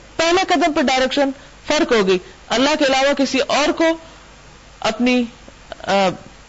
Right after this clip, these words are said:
خواہشات یا اپنی سوچوں کا مرکز بنا لیا یا اس کے لیے سب کام کیے، تو پھر آئندہ خرابیاں ہی خرابیاں، پھر کوئی چیز درست نہیں ہو سکتی۔ تیرے رب نے فیصلہ کر دیا ہے، نمبر ایک،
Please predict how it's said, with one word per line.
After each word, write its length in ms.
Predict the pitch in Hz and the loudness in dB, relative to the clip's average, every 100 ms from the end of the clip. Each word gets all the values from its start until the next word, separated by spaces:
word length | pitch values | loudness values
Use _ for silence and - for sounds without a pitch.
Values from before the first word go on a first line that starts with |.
| - | -14
خواہشات 680 | - - 226 220 233 240 240 | -8 -2 0 0 0 -2 -2
یا 260 | 220 190 160 - - - - | 0 0 -2 -8 -20 -20 -8
اپنی 300 | 196 - 240 | -6 -2 -2
سوچوں 360 | - 240 254 262 | 0 0 0 0
کا 220 | 254 208 - - - | 0 -2 -4 -10 -4
مرکز 320 | 233 240 262 | -2 0 0
بنا 280 | 214 202 202 | 0 0 0
لیا 320 | 233 208 202 - - - - - | 2 2 0 -4 -16 -20 -10 -2
یا 100 | 240 | 0
اس 200 | 254 - | 2 2
کے 100 | 311 | 2
لیے 160 | 339 | 2
سب 140 | 330 269 - | 2 -2 0
کام 260 | 220 240 | 0 0
کیے، 200 | 226 226 226 226 - - - | 0 0 0 -4 -16 -20 -4
تو 100 | 277 | 0
پھر 140 | 285 | 2
آئندہ 320 | 190 214 226 214 | 2 2 2 0
خرابیاں 380 | 208 185 185 202 | 0 0 0 0
ہی 80 | 196 | 0
خرابیاں، 480 | 190 175 165 160 151 | 0 0 -2 -4 -4
پھر 160 | 208 | -4
کوئی 280 | - 269 285 | -2 0 2
چیز 300 | - 277 262 | 2 2 2
درست 280 | 254 262 - | 2 0 -2
نہیں 120 | 233 | 0
ہو 160 | 226 190 | 2 0
سکتی۔ 360 | 180 165 165 - - - - - - - - - - - - - - - - | -2 -2 -4 -6 -10 -20 -20 -20 -20 -20 -20 -20 -20 -20 -20 -20 -20 -20 -6
تیرے 340 | 359 381 392 | 0 2 2
رب 40 | 381 | 2
نے 80 | 381 349 | 0 0
فیصلہ 320 | 294 302 330 262 | 0 0 0 2
کر 120 | 240 | 0
دیا 360 | 196 185 175 | 0 0 2
ہے، 200 | 165 151 160 - - - - - - - - - - - | 0 0 -4 -12 -20 -20 -20 -20 -20 -20 -20 -20 -18 -6
نمبر 340 | 190 208 208 | 0 2 2
ایک، 240 | 202 180 | 2 0